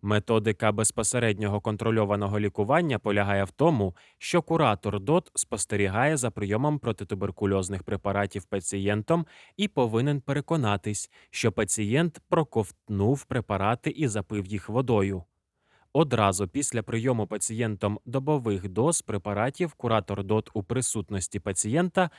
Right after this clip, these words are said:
робить відповідну відмітку в медичній картці лікування хворого туберкульозом Т Б нуль один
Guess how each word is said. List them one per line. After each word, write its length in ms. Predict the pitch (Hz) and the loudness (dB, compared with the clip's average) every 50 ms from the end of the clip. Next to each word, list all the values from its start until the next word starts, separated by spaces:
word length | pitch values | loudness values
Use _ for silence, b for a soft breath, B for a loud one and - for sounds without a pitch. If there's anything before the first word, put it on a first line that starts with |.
| B B B | B B B
робить 460 | B 104 - 123 170 190 196 190 - 123 | B -2 2 4 4 4 4 0 0 -2
відповідну 600 | 113 101 - - 104 98 113 139 139 143 127 104 | -6 -8 -4 -2 -2 0 0 -2 0 0 0 0
відмітку 580 | 101 98 90 101 110 139 139 - - 180 175 | 0 -2 -2 -2 -2 -2 -2 -2 0 0 0
в 80 | 151 120 | 0 0
медичній 680 | 113 107 101 95 104 110 113 - - 151 156 160 143 - | 0 0 0 0 -2 -2 -4 -4 -4 -4 -4 -4 -4 -8
картці 480 | - - 101 98 101 104 - - 135 131 | -6 -4 -2 -2 -2 -4 -4 -4 -2 -2
лікування 540 | 117 104 - 104 95 101 101 101 98 98 90 | -4 -2 -4 -4 -2 0 0 0 -2 -4 -6
хворого 460 | - - 98 95 92 98 95 101 95 | -6 -4 -2 0 0 0 0 -2 -2
туберкульозом 840 | - 104 95 110 107 113 - 143 143 127 110 98 92 101 98 95 90 b b b _ | -4 -2 -2 -2 -4 -2 -2 0 2 2 2 2 2 0 -2 -4 -4 b b b _
Т 120 | - 113 | -4 -4
Б 160 | 104 101 107 101 | -2 0 0 0
нуль 140 | 104 110 | 0 0
один 400 | 113 123 123 110 113 104 95 90 | 0 0 0 0 0 0 0 -2